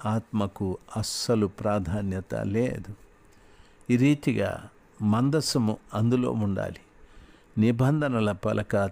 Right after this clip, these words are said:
తండ్రి అయిన దేవునికి, బంగారు మన్నా పాత్ర పరి-, యేసు ప్రభుల వారికి, చిగురించు అహరోను కర్ర పరిశుద్ధాత్మకి,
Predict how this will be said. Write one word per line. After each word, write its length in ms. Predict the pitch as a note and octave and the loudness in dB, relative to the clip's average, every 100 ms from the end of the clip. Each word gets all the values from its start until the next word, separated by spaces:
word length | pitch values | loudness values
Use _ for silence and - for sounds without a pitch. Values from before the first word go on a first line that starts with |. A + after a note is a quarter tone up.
| - | -2
తండ్రి 280 | G#2+ G#2+ A2 | 2 4 4
అయిన 280 | G2+ F#2+ G2 | 0 -2 -4
దేవునికి, 800 | F#2+ G#2 G#2+ G2+ F#2+ - G2 - - - - - - - _ - - | 0 2 2 2 -2 -4 -8 -8 -16 -20 -20 -20 -20 -20 _ -18 -4
బంగారు 520 | A2+ B2 C#3 D3+ C3 | 0 2 2 2 2
మన్నా 420 | A2 G2+ A#2 A#2 | 0 0 0 -2
పాత్ర 580 | A2+ A#2 G#2 - G2+ G2 - - _ _ - - - A2 | -2 -4 -4 -4 -4 -6 -10 -20 _ _ -20 -20 -4 -2
పరి-, 380 | G#2 A2 G#2+ G2 - - - - - - - | 0 0 0 -2 -10 -20 -20 -20 -20 -20 -18
యేసు 440 | - A2 A#2 - B2+ | 0 2 2 2 0
ప్రభుల 440 | - G#2 G2+ G#2 | 0 -2 2 2
వారికి, 540 | G2+ F#2+ F#2 - F#2+ - - - | 2 0 -2 -6 -12 -12 -20 -12
చిగురించు 600 | - A#2 A2 G#2+ F#2+ - | -2 2 2 0 -2 -4
అహరోను 480 | G2+ G2 G#2+ G#2 G2 | -2 0 0 0 -2
కర్ర 400 | - F#2+ F#2 F#2 - - - - - - | -4 -4 -4 -8 -10 -20 -20 -20 -20 -4
పరిశుద్ధాత్మకి, 1080 | G#2+ G2 - G#2+ F2+ F#2+ F#2+ - G2 - F2+ | -2 0 -2 -2 -4 -6 -6 -10 -10 -10 -12